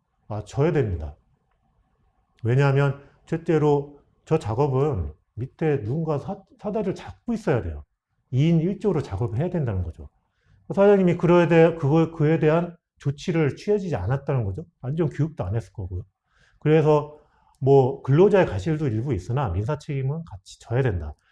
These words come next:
근데 이러한 책임을 보장하는 게 이제 근제보험이라는 게 있어요. 근로자 재해보장 책임보험. 보통 위험 직종이라든가 건설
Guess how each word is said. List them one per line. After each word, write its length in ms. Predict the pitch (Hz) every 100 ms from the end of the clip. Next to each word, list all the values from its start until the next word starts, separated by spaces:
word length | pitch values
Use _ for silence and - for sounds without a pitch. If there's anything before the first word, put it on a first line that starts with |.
| _ -
근데 120 | 139
이러한 280 | 143 190 185
책임을 460 | 202 180 175 165
보장하는 500 | 147 120 147 139 127
게 240 | 123 156 90
이제 100 | 104 -
근제보험이라는 760 | - 127 190 196 175 143 110 90
게 40 |
있어요. 340 | 78 - 82 76 _ _ _ _
근로자 420 | - 139 156 143 135
재해보장 480 | 113 113 107 110
책임보험. 680 | 92 - 147 127 90 90 135 - _ _ _ _
보통 500 | 143 147 170 156 127
위험 200 | 123 151
직종이라든가 720 | 143 147 147 135 127 120 120 -
건설 580 | 117 135 160 135 92